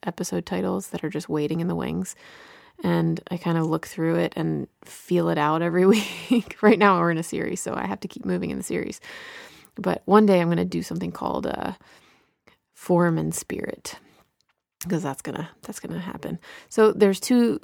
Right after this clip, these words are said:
components, the observable thing itself, the act itself, and the animating energy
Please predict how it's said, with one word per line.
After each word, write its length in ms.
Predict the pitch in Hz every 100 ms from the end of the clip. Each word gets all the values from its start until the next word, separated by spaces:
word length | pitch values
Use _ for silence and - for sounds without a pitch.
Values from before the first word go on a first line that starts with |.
| -
components, 540 | 202 180 135 - - -
the 120 | 185
observable 640 | 175 185 185 185 202 220
thing 200 | 208 202
itself, 440 | 226 - 143 185 -
the 220 | - -
act 220 | 170 -
itself, 420 | 202 - - 175 _ - - -
and 140 | 175
the 120 | -
animating 640 | 180 185 180 175 - 151 190 _
energy 560 | - 180 131 - - -